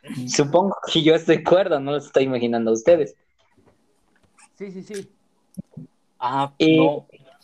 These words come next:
Speaker 3: No ma-
Speaker 1: vi, vi, vi a mi hermana, literal. Entonces, supongo que podría haber sido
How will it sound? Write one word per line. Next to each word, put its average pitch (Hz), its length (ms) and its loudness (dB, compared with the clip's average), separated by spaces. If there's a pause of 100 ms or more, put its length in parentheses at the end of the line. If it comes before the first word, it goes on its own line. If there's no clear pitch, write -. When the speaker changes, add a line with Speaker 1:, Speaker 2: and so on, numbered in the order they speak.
(320)
Speaker 3:
No 127 120 -10
ma- 120 340 -10
Speaker 1:
vi, 156 220 2 (220)
vi, 160 220 4 (120)
vi 151 80 0
a 175 80 2
mi 185 160 0
hermana, 175 360 0
literal. 156 680 2
Entonces, 160 760 0 (260)
supongo 190 720 0
que 156 120 2
podría 151 480 4
haber 214 220 2
sido 208 460 2